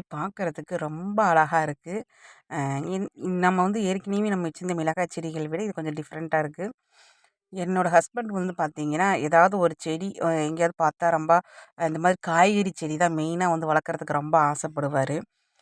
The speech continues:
எந்த ஒரு காய்கறி செடிகள் பிடிச்சிருந்தாலும் அதனோட விதை வந்து கேட்டு வாங்கிட்டு வருவாரு.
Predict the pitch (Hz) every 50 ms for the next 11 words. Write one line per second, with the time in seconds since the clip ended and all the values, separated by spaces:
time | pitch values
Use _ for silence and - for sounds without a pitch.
0 | _ _ _ _ - 175 165 165 170 190 202 202 220 208 202 185 180 - 175 160
1 | 170 180 180 190 175 180 180 175 170 - - 170 165 170 165 170 165 - - 160
2 | 165 - - 175 170 165 165 165 175 208 214 220 170 156 156 156 156 151 156 151
3 | 170 185 185 170 160 175 170 - 160 160 160 170 160 160 151 156 156 160 151 151
4 | 156 151 147 156 147 143 147